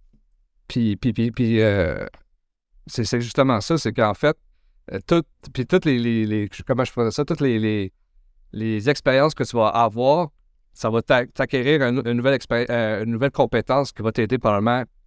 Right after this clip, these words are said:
à la deuxième marche, puis à la troisième marche, puis à la quatrième marche. Fait que ça, je trouve ça vraiment intéressant. Euh,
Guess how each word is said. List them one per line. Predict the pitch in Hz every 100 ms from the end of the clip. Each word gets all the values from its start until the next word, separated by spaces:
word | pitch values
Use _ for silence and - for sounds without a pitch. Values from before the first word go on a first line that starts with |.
| -
à | 107
la | 110
deuxième | 113 113 110
marche, | 101 117 117 -
puis | 110
à |
la | 98
troisième | 110 98 98
marche, | 107 113
puis | -
à | 92
la |
quatrième | - - 104 95
marche. | 117 - _ _ -
Fait |
que | 110
ça, | 131
je |
trouve | - 113
ça | 117
vraiment | 104 113 123
intéressant. | 113 107 101 - 120
Euh, | 113 98 - -